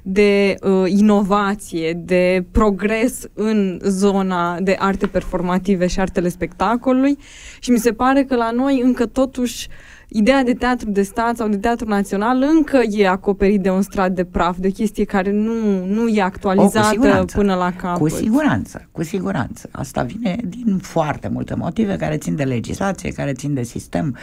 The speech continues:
Speaker 2: care țin de mentalități, care țin de, a, perpetuarea la nesfârșit a unora și a celorași directori câte douăzeci de ani și mai bine și așa mai departe.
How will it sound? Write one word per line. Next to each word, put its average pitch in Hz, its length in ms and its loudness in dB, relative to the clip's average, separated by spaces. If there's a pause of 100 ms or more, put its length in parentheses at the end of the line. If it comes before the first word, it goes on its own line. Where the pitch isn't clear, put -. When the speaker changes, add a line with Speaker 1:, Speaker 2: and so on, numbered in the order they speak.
(420)
Speaker 2:
care 120 280 -2
țin 117 200 -6
de 135 60 -2
mentalități, 120 720 -2
care 143 220 0
țin 147 380 -6
de, 143 360 -4 (920)
a, 127 1080 -6
perpetuarea 143 840 -2
la 139 140 -2
nesfârșit 135 800 -6
a 127 80 -2
unora 127 480 -2
și 123 120 -4
a 117 80 -2
celorași 135 800 -4 (400)
directori 135 540 -2
câte - 200 -8
douăzeci 113 580 -2
de 107 180 -2
ani 120 420 0
și - 280 -12
mai 104 240 -2
bine 160 460 -4
și - 140 -14
așa 202 180 -6
mai 214 140 -2
departe. - 340 -10